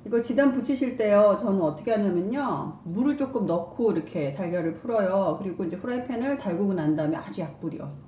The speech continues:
확 달고 난 다음에 아주 약불로 줄이고요. 그다음에 이거 얇게 핀 다음에 아예 불을요, 상태 봐가지고요, 꺼요. 끄고 기다리시잖아요. 그리고 이게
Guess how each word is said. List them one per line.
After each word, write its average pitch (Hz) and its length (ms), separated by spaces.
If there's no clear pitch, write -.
확 - 220
달고 208 260
난 175 160
다음에 190 160
아주 208 260
약불로 180 380
줄이고요. 214 840
그다음에 247 300
이거 196 300
얇게 156 380
핀 226 160
다음에 165 300
아예 143 600
불을요, 190 540
상태 285 320
봐가지고요, 165 880
꺼요. 240 460
끄고 330 240
기다리시잖아요. 202 920
그리고 190 200
이게 147 120